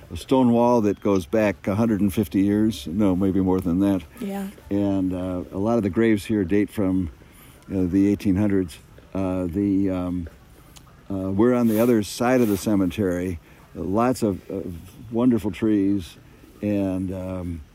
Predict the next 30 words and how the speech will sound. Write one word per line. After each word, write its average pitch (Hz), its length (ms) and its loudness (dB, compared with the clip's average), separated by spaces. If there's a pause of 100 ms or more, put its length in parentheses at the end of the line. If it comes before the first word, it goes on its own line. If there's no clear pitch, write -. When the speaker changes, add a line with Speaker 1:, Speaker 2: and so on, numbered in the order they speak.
(240)
Speaker 1:
we 127 140 4
were 143 120 6
at 110 80 4
a 101 100 2
funeral 123 340 4
here 110 300 4
recently 101 580 2
for 98 520 0
one 110 180 2
of 101 80 2
the, 92 240 0 (220)
uh, 71 80 -12 (120)
island 104 300 2
firemen 117 400 4
and - 140 0
council 117 300 0
members. 98 360 -2 (420)
It 104 120 0
was 98 260 2 (200)
very 127 280 4
moving 107 360 4
because 98 340 -2
it 80 180 -4
was 98 180 -4
during 110 260 2
the 87 60 0
covid 123 380 2
time, 82 380 -6 (420)
and, 101 200 0
uh, 95 160 0